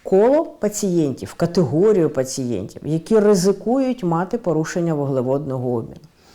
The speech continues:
Працювати з цими пацієнтами, починаючи від немедикаментозних засобів щодо профілактики.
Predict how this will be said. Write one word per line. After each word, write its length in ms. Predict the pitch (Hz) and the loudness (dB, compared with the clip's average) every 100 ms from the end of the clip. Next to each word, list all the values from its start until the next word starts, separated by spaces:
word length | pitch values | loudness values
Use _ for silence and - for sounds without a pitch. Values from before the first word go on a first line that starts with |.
| _ _ | _ _
Працювати 840 | - 240 254 247 214 190 208 233 247 | 0 0 2 -2 0 2 0 0 -4
з 40 | |
цими 400 | - 208 196 196 | -4 -4 -2 -2
пацієнтами, 840 | 190 185 - 165 156 135 - - - - _ - | -2 -4 -2 -2 -2 -4 -8 -16 -18 -20 _ -2
починаючи 840 | 285 277 254 247 240 226 226 196 | -2 0 2 2 2 0 0 0
від 220 | 190 208 - - _ | 2 0 -4 -20 _
немедикаментозних 1400 | 165 190 208 240 269 262 254 240 214 208 214 214 208 196 | 2 4 6 4 4 4 2 2 2 2 2 2 2 0
засобів 580 | 165 170 202 - 196 180 - _ - _ _ _ | 2 0 0 -2 -4 -6 -10 _ -20 _ _ _
щодо 560 | - - 196 190 190 180 | -12 0 2 4 4 2
профілактики. 1040 | - - 175 175 185 165 127 - 90 - | -2 -4 -4 0 2 2 0 -6 -16 -16